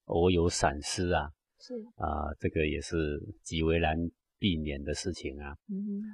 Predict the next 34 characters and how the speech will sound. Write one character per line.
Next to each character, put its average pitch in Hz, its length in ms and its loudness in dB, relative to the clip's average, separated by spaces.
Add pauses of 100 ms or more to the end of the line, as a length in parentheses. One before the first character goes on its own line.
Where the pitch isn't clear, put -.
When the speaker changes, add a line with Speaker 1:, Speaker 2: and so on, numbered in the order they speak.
(120)
Speaker 1:
说 - 160 4
得 95 100 4
大 98 240 12
一 101 60 8
点， 80 260 2 (300)
如 95 100 2
果 95 100 6
有 85 120 6
一 95 40 6
天 95 160 6
真 98 220 6
的 87 200 6
哪 80 120 2
个 87 100 4
国 90 140 2
家 95 160 8
跟 95 100 6
哪 87 120 2
个 82 100 2
国 85 80 2
家 90 140 6
开 92 180 6
战 90 260 6
了， 78 260 -4
那 90 220 2
这 87 120 0
些 92 460 4
军 98 200 2
人 82 160 2
必 92 140 0
须 90 220 0
要 90 260 6
出 98 180 2
征， 101 260 6